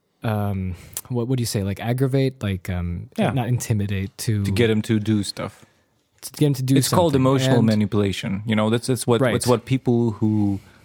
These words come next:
Speaker 2: are sociopaths do to other people
Speaker 1: <laughs>
Speaker 2: instead
Speaker 1: Yeah,
Speaker 2: of having
Speaker 1: yeah,
Speaker 2: an
Speaker 1: yeah.
Speaker 2: actual conversation and talk about their feelings. Yeah.
Speaker 1: Right.
Speaker 2: It's really bad for you.
Speaker 1: Um, right. Um,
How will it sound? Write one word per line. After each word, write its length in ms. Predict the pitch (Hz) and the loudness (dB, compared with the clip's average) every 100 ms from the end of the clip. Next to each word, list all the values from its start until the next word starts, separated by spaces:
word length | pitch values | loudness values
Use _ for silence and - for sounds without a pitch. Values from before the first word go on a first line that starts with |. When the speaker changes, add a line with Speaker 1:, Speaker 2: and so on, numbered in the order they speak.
| - | -6
Speaker 2:
are 80 | 104 | -2
sociopaths 800 | - 110 - 110 - 107 110 - | 0 0 0 -2 0 -4 -4 -4
do 160 | 120 | -4
to 120 | 117 | -2
other 160 | 131 135 | -2 -2
people 300 | - - 160 | -4 -4 0
Speaker 1:
<laughs> 200 | 170 - | 0 2
Speaker 2:
instead 280 | 117 156 120 | 0 2 4
Speaker 1:
Yeah, 60 | |
Speaker 2:
of 60 | 110 | 4
having 220 | 113 110 | 2 2
Speaker 1:
yeah, 60 | 110 | 2
Speaker 2:
an 40 | |
Speaker 1:
yeah. 60 | 107 | 2
Speaker 2:
actual 220 | 107 113 | 0 0
conversation 640 | 104 104 101 98 104 98 120 | 0 0 0 -2 -2 0 -2
and 120 | 107 | 0
talk 180 | 101 101 | -2 -2
about 200 | 107 107 | -4 -4
their 120 | 107 | -6
feelings. 480 | - 107 117 135 - _ _ _ _ _ _ _ _ | -2 0 0 -2 -8 _ _ _ _ _ _ _ _
Yeah. 80 | 113 | -2
Speaker 1:
Right. 200 | 104 85 - _ | -2 -4 -10 _
Speaker 2:
It's 100 | - | -2
really 140 | 143 131 | 0 2
bad 220 | 107 101 | 2 0
for 80 | 113 | 0
you. 40 | |
Speaker 1:
Um, 340 | 123 123 120 113 _ _ _ _ _ _ - | 0 2 -2 -6 _ _ _ _ _ _ -4
right. 280 | 117 107 82 _ _ _ _ | 0 0 -2 _ _ _ _
Um, 580 | 123 123 123 120 120 | -2 0 0 0 -2